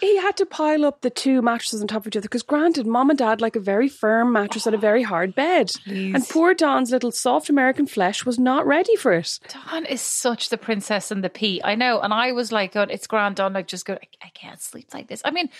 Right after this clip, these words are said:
Speaker 2: the other morning I woke up and I had been lying on top of a Duplo, a bli-, a brick of Duplo,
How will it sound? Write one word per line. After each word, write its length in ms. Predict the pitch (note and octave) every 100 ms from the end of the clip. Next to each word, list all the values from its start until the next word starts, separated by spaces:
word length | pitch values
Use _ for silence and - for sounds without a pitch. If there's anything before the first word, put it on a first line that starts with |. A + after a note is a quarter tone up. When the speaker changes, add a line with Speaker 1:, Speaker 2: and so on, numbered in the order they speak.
| - -
Speaker 2:
the 140 | -
other 240 | D#4+ G4 G4
morning 380 | E4 F#4 D#4 -
I 100 | A#3
woke 280 | A3+ B3+
up 140 | C4+ -
and 120 | G#3+
I 100 | A#3+
had 160 | C4 A#3
been 120 | A3+
lying 280 | A3+ A3+ G#3
on 220 | G#3+ G#3+
top 340 | A#3+ A#3 C#4 -
of 280 | A3+ A3 G3
a 140 | G#3+ F#3
Duplo, 680 | E3 A#3 B3 - A3 D3 B2+ _ _ -
a 100 | G#3
bli-, 260 | F#3 B3 B3
a 80 | A3 F#3+
brick 200 | B3+ C#4+ -
of 120 | A#3+
Duplo, 540 | G3+ A3 A#3 A#3 A#3+